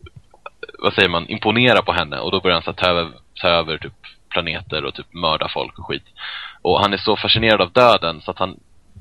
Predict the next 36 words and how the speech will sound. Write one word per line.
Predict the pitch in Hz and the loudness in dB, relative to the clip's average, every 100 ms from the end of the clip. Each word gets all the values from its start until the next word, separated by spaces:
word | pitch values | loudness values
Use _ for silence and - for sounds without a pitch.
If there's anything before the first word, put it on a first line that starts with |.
| - | -4
vivisected, | 104 107 - 131 - - 76 | -2 -2 -2 -4 -6 -12 -8
jag | 85 | -2
vet | 98 | -2
inte | 90 | -2
vad | 87 | -2
det | |
heter | 90 | -2
på | - | -6
svenska, | - 92 90 - 78 | -6 -6 -6 -4 -2
alltså | 90 | -2
att | 87 | -4
man | 90 87 82 - _ - | -2 -4 -6 -20 _ -2
gör | 92 92 | 2 4
en | 90 85 85 - _ _ _ _ _ _ _ _ | 4 0 -8 -20 _ _ _ _ _ _ _ _
obduktion | 107 - 110 - - 107 85 87 90 - | -4 -2 -6 -6 -4 -4 -4 -8 -12 -4
på | 92 | -2
en | |
person | 92 - 87 85 | 0 -2 -2 -6
som | 87 | -4
faktiskt | 90 87 87 | -4 -4 -4
lever. | 107 113 80 57 | 2 2 2 0
Att | - - | -4 -6
han | 87 | -6
så | 85 | -2
här | |
börjar | 92 90 | 2 2
skära | 85 98 110 | 2 2 2
upp | 117 | 0
sin | - 92 | -8 -6
egen | 87 87 87 92 | -2 -2 -2 2
mamma | 101 90 113 113 - _ _ _ _ _ _ _ | 2 2 0 -2 -6 _ _ _ _ _ _ _
medan | 90 92 87 - | -4 -2 -2 -4
hon | 87 85 | -6 -2
var | 85 | -2
vid | 87 | 0
liv | 107 82 | -2 -2